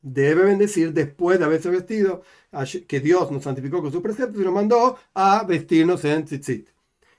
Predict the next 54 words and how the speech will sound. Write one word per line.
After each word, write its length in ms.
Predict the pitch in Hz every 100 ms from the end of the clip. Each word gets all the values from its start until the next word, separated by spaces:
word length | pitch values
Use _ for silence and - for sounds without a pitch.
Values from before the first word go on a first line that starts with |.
| _
Y 80 | 147
de 80 | 156
la 80 |
misma 220 | 151 175 165
manera, 560 | 165 170 160 190 233 _ _
después 520 | - 131 - 165 190 156
de 80 |
que 80 | 139
se 140 | 139 135
colocó 300 | 139 143 196
los 80 |
tefilín, 360 | 190 214 254 294
debe 180 | 240 226
bendecir 500 | 233 214 269 285 -
colocarse 640 | 202 190 190 175 175 202
tefilín, 320 | 208 262 277
porque 160 | 208 165
efectivamente 580 | 160 190 240 233 247 220
los 80 | 208
tefilín 340 | 208 240 247
todavía 320 | 202 175 220
los 140 | 196 143
tiene 220 | 185 180
colocados 640 | 185 185 202 156 175 202 - _ _
en 100 | 147
su 100 | 143
cabeza. 380 | 143 151 147 - - _ -
Y 80 | 156
después 440 | 143 143 175 240
de 100 | 196
que 80 | 160
se 180 | 151 135
sentó 360 | 139 135 180
en 80 | 190
la 80 | 214
suká, 520 | 247 247 269 262 269 _ _
debe 320 | 147 156 175
bendecir, 540 | 185 196 208 226 226 226
a 80 | 143
pesar 240 | 147 226
de 60 | 214
que 60 |
no 80 | 220
dijo 200 | 247 233
la 80 | 220
bendición 340 | 208 208 240
antes, 300 | 285 233 151
pero 180 | 147 170
todavía 220 | 226 269
está 140 | 269 233
sentado 220 | 233 247
en 60 | 233
la 60 |
suká, 380 | 196 220 269 127